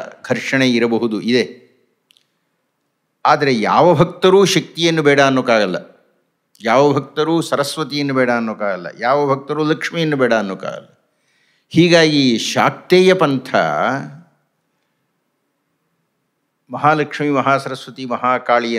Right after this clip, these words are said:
ಸಂಯುಕ್ತ ಸ್ಥಿತಿಯಾಗಿ ಅದು ಸರ್ವಮಾನ್ಯವಾಗಿರತಕ್ಕಂಥದ್ದು. ಆ ಮೂರೂ ಶಕ್ತಿಯ ಒಂದು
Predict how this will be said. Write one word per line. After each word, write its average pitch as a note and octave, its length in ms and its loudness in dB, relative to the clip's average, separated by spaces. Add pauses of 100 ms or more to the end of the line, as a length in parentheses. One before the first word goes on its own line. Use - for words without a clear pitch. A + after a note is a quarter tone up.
ಸಂಯುಕ್ತ C#3+ 600 -2
ಸ್ಥಿತಿಯಾಗಿ G#2+ 840 -4 (1200)
ಅದು D3+ 120 -4 (100)
ಸರ್ವಮಾನ್ಯವಾಗಿರತಕ್ಕಂಥದ್ದು. C3 1600 0 (1700)
ಆ A#2 80 0 (120)
ಮೂರೂ E3 420 2 (180)
ಶಕ್ತಿಯ E3 480 -2 (640)
ಒಂದು F#3+ 440 2